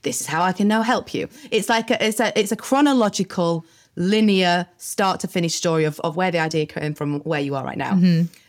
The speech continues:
Speaker 1: That, that story has its place to a
Speaker 2: Mm.
Speaker 1: certain extent.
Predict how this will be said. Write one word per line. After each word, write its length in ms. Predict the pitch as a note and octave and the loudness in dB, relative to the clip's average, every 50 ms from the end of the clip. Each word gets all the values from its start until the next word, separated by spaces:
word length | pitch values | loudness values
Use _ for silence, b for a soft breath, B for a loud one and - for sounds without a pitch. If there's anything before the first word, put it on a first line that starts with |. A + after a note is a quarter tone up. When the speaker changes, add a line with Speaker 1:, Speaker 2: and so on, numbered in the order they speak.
| b | b
Speaker 1:
That, 320 | E3+ E3 A3+ C#4 E4 - - - | -4 0 0 0 0 -2 -4 -6
that 300 | F3+ G3 A#3+ D4+ - - | -2 0 0 0 0 -2
story 380 | - - - E4 D#4+ D#4 D4+ | -2 0 2 2 2 2 2
has 260 | B3 - A3+ A3 G#3+ | 0 0 0 -2 0
its 180 | - - - - | -2 -6 -6 -8
place 600 | - - - D3 C#3+ F3 C#4+ - F#4 - - - | -14 -8 -6 -2 -2 0 0 -2 -2 -4 -8 -6
to 60 | - F3 | -4 -2
a 340 | F3 F3 E3+ E3+ E3+ E3 | 0 0 0 2 2 2
Speaker 2:
Mm. 20 | E3 | 2
Speaker 1:
certain 240 | E3 F#3 F3 D3 D#3 | 2 0 -2 -2 -4
extent. 500 | - - - - F3 D3 E3 A3 A#3+ | -6 -8 -4 -4 -2 0 0 -2 -2